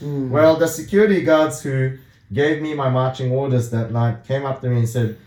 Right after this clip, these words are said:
Speaker 2: "Look, you, you're not banned, but you, you can come back the, to the next home game on Wednesday." I said, "Okay, I'll see you on Wednesday then." Then all the other fans that came out, about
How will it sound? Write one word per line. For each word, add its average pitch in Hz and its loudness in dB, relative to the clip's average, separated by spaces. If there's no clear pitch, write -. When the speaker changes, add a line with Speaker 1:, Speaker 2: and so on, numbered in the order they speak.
Speaker 2:
"Look, 156 -2
you, 147 0
you're 151 -2
not 170 2
banned, 147 0
but 131 0
you, 139 0
you 139 -6
can 139 -6
come 143 -6
back 135 -4
the, 113 -2
to 123 -6
the 120 2
next - -2
home 123 0
game 113 -2
on 104 -2
Wednesday." 98 -4
I 107 -12
said, 113 -8
"Okay, 143 -6
I'll 131 -2
see 135 -6
you 131 0
on 117 0
Wednesday 113 -2
then." 98 -4
Then 127 2
all 156 0
the 139 -2
other 135 0
fans 123 -2
that 113 -6
came 131 -2
out, 120 -2
about 131 -2